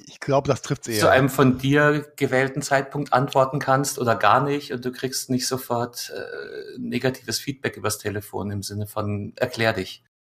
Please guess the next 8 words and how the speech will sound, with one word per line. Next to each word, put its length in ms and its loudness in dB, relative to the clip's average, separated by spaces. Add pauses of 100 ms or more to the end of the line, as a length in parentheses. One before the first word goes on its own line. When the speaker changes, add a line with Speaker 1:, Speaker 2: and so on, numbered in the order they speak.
(300)
Speaker 1:
Richtig. 320 -6 (200)
Ich 100 -8
glaube, 240 4
das 160 0
ist, 220 -6
äh, 420 -4
unterschwellig, 840 0
ähm, 880 -2